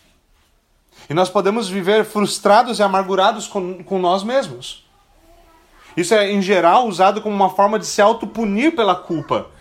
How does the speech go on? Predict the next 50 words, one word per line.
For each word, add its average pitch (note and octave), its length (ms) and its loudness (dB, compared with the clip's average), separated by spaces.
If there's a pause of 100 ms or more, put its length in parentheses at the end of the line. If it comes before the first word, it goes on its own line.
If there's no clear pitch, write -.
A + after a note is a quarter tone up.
(180)
em F#3 100 0
vez F3+ 220 2
de F3+ 60 -10
se G#3 120 -8
voltar F#3 320 -2
pro E3 120 -8
evangelho. E3+ 560 -6 (460)
Então F3 120 4
é G3 40 4
aquela G#3+ 180 0
coisa, G3 320 -4 (160)
"Caras, A#3+ 440 -4 (120)
por G3+ 160 -8
que C4+ 200 -12
que C#4+ 80 -4
eu C#4+ 60 -4
cometi A#3 560 -8
aquilo? A3+ 500 -14 (840)
Se - 120 -8
eu A3+ 40 -2
não C4+ 140 -6
tivesse B3 400 -4
feito B3 260 -8
isso, A#3+ 200 -8
eu - 20 -6
estaria B3 260 -2
bem. G3+ 460 -8 (140)
Se - 100 -8
eu A#3 60 -8
tivesse C4 180 -2
feito C4 220 -10
isso, A#3+ 100 -8
minha B3 140 -6
família. A3+ 520 -4 (120)
Se - 80 -6
eu A3+ 80 -6
tivesse B3+ 240 -4
feito C4+ 180 -8
isso, A#3+ 100 -8
a C4 60 -2
igreja. G#3 360 -4
Se A3+ 80 -10
eu G3+ 40 -12
tivesse." C4 240 -6 (480)
E G3+ 120 -6
começa A3+ 520 -2
esse E3 400 -4
ciclo C4+ 420 -6
de E3+ 120 -2
autocomiseração, G3 1200 -2